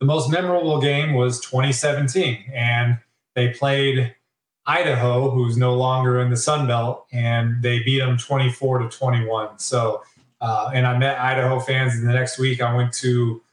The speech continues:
Idaho for the last, uh, F B S game in the Kibbie Dome. So it was a cool back-to-back weeks. But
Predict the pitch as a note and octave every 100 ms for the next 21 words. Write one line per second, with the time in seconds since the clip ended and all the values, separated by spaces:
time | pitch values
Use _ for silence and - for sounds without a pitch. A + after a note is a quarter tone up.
0 | _ _ - C3+ B2 A#2+ B2+ B2 B2 A2+
1 | A#2 B2+ C3 B2+ - - - - A#2+ A2+
2 | A2 A2 - - C3+ - C3+ C3 B2 C3
3 | C3 B2+ A#2 A#2 F3 C#3 A#2 G2+ F#2+ -
4 | C3 A#2+ A2 - - C#3+ C#3 C3+ E3 C#3+
5 | C#3 C3 B2 C3 B2 C3 A#2+ A2+ - -
6 | A#2 A#2